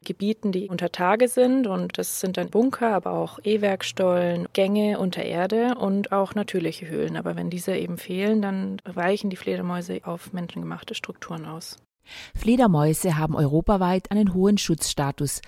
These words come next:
Speaker 2: da sie zu den stark bedrohten Tierarten gehören. Eine genaue Erhebung ist wichtig, um zu verstehen, wie viele Tiere von welcher Art es gibt und um die passenden Schutzmaßnahmen treffen zu können.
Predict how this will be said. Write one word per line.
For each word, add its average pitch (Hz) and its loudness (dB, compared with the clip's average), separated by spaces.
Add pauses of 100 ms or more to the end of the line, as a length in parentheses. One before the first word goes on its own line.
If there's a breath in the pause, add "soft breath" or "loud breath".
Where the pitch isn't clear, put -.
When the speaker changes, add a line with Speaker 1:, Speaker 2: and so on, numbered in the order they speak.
(120)
Speaker 2:
da 156 -2
sie 165 -2
zu - -2
den 156 4
stark 143 -2
bedrohten 185 2
Tierarten 151 0
gehören. 139 -2 (460 loud breath)
Eine 165 0
genaue 156 2
Erhebung 175 2
ist - -2
wichtig, 175 -2
um 180 0
zu - -2
verstehen, 165 -2 (180 soft breath)
wie 214 -2
viele 233 2
Tiere 165 0
von 160 0
welcher 151 0
Art 143 -6
es - -4
gibt - -6 (220 loud breath)
und 220 4
um 214 6
die 220 6
passenden 190 2
Schutzmaßnahmen 170 0
treffen 147 -2
zu - -4
können. 131 -2